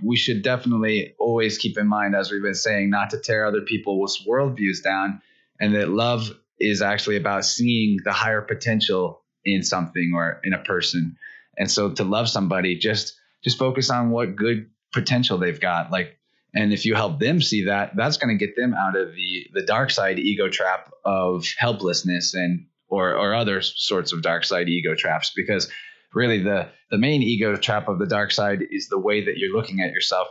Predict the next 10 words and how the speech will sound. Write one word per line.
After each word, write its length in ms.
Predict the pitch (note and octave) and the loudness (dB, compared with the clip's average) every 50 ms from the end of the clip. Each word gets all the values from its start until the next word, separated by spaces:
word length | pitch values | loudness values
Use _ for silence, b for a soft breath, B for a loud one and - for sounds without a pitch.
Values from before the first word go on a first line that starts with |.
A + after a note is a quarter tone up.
| - - | -4 -6
as 100 | F#2 - - | -6 -4 -4
being 420 | - G2 G2 F#2+ F#2 F2+ F2+ F2+ E2+ - | -2 0 2 2 2 2 0 -2 -2 -2
unworthy 680 | G2+ A2 G#2 G2+ F#2 G2+ G#2 G2+ G2 G2 G2 G2 F#2+ F#2 | 0 2 2 2 2 2 0 0 0 0 0 2 2 2
or 440 | F2+ F2+ F2 F2 E2+ F2 E2+ - _ _ _ _ _ _ - | 2 2 2 2 0 -2 -4 -8 _ _ _ _ _ _ -2
un-, 340 | G#2 G2+ G2+ F#2+ E2+ - - | 0 2 2 2 0 -2 -2
not 280 | - A2+ G#2 G2 E2+ F2+ | 0 0 0 0 -2 -2
good 460 | G2+ G2+ G2+ F#2+ F#2 F2 F2 E2+ - - | 0 0 2 2 2 0 0 -2 -2 -4
in 120 | G2 F2+ | -2 -2
some 200 | - - F#2+ F2+ | 0 0 0 0
sense, 320 | - - G2 F#2 F2 - | 0 -2 -2 -2 -2 -4